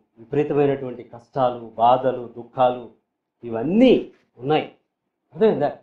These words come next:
వీటన్నిటినీ దాటేటువంటి మార్గం నాకు చెప్పండి, దాటేటువంటి మార్గం నాకు ఒకటి చెప్పండి స్వామి అని అంటే వెంటనే స్వామీజీ చెప్తాడు, "ఆయన వచ్చే ఆదివారం రోజు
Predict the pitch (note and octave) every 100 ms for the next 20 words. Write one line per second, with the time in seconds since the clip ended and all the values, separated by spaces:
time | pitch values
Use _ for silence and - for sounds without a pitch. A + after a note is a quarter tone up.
0 | - F3+ F3+ D#3+ A#3+ C#4+ C#4 A3+ D#3 E3
1 | - - F3+ C#4 A3 A3 G#3+ C#3+ A#2+ F#3+
2 | G#3+ G3+ D3 C#3+ A#2 - A#2+ G#2 B2+ B2+
3 | - _ _ _ _ _ _ _ _ -
4 | - D#3+ D3 C#3+ A#2+ G#2+ C3 C#3+ C3 A#2+
5 | A#2 A2 D3 A3 - _ _ _ _ _
6 | _ _ D3+ D3+ B2 A#2+ B2 B2 - _
7 | _ _ _ _ _ C#3+ D#3 D3+ C3 C3
8 | D3 _ _ _ - C#3+ G#3+ F3+ C3 C3+
9 | C#3+ C#3+ C#3 E3+ D#3 C#3 - A#2+ - _
10 | B2 C3+ B2 - _ - C3+ B2 D#3 D#3
11 | D3+ C3+ D3+ D3+ -